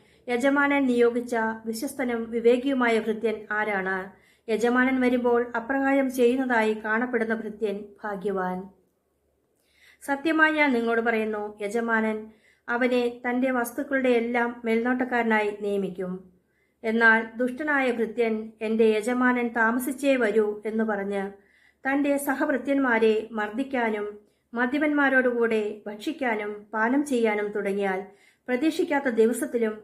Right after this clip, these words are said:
അറിയാത്ത മണിക്കൂറിലും യജമാനൻ വന്ന് അവനെ ശിക്ഷിക്കുകയും കപടനാട്യക്കാരുടെ കൂട്ടത്തിൽ തള്ളുകയും ചെയ്യും.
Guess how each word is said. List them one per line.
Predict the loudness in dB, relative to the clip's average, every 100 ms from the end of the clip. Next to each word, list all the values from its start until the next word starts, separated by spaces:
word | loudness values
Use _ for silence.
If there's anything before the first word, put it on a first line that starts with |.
| -8
അറിയാത്ത | -4 0 0 -2
മണിക്കൂറിലും | -2 -2 -4 -2 -2 -2 -6 -8 -20 _ -8
യജമാനൻ | -4 -2 0 2 2 2
വന്ന് | 0 -2 -4 -6 -8 -6
അവനെ | -4 -4 -6
ശിക്ഷിക്കുകയും | -8 -8 -2 0 0 0 -4 -10 _ _ -6
കപടനാട്യക്കാരുടെ | 0 0 2 0 0 -2 0 2 2 0
കൂട്ടത്തിൽ | -2 -4 -4 -4 -4 -8 -10
തള്ളുകയും | -6 -4 0 0 0 -6
ചെയ്യും. | -8 -6 -6 -8 -12